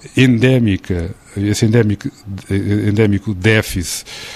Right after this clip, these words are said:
eh, de capacidade de engenharia para resolver problemas complexos e problemas com uma escala muito grande, eh,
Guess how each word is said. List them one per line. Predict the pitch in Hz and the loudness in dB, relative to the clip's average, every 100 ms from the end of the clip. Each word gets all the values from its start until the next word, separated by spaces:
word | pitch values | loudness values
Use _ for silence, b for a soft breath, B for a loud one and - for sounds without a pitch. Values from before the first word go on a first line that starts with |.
| B - | B -6
eh, | 101 95 135 | -2 -2 -4
de | 104 104 | -2 0
capacidade | 98 - 110 - 107 104 95 | 0 -2 -2 -2 0 0 0
de | |
engenharia | 95 90 92 98 90 | -2 -2 0 0 -2
para | - | -4
resolver | 92 98 92 95 87 | -4 -2 0 -2 -2
problemas | - 98 101 95 | -6 -4 -2 -2
complexos | - 98 - 95 - - 90 | -4 -4 -2 -4 -4 -10 -8
e | 87 | -8
problemas | - 92 95 | -6 -6 -6
com | - | -6
uma | 95 | -10
escala | - 92 87 | -8 -8 -6
muito | 90 92 | -8 -6
grande, | 90 85 87 98 117 - B B B B - | -6 -6 -6 -6 -8 -10 B B B B -10
eh, | - 95 | -2 0